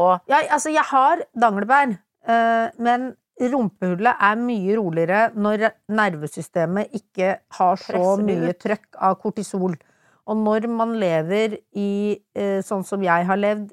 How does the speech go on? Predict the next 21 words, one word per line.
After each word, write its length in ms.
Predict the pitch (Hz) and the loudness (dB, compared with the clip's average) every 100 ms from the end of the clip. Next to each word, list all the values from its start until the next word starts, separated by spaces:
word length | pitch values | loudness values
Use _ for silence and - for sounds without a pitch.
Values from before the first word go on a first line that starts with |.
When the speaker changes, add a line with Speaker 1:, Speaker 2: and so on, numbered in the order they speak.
| - | -8
Speaker 1:
i 320 | 196 196 196 | -4 -2 -2
mange, 340 | 190 202 180 185 | -2 -4 -4 -4
mange 200 | 180 175 | -4 0
år, 260 | 220 285 | 0 0
så 160 | 254 240 | -2 -4
får 200 | - 202 | -2 -2
man 160 | 170 185 | -2 -2
jo 120 | 214 - - | -4 -4 0
alt 360 | 202 254 254 | 2 2 -4
for 160 | _ 226 | _ -2
høyt 240 | 208 185 - _ _ _ | 0 -2 -4 _ _ _
kortisol, 500 | 226 233 294 339 415 - _ _ _ - | -6 -4 0 2 2 -2 _ _ _ -6
og 140 | 247 | 0
da, 300 | 226 226 233 - _ _ | 4 4 2 -2 _ _
eh, 320 | 233 233 226 214 | -2 0 0 0
får 200 | - 226 | -2 2
man 160 | 247 | 2
masse 260 | 254 240 - 180 | 2 -2 -2 2
rare 320 | 190 147 143 | 2 2 0
sykdommer. 520 | 151 185 - 127 - 139 _ - | -2 -4 -4 -8 -8 -12 _ -2
Speaker 2:
Ja. 180 | 185 | 0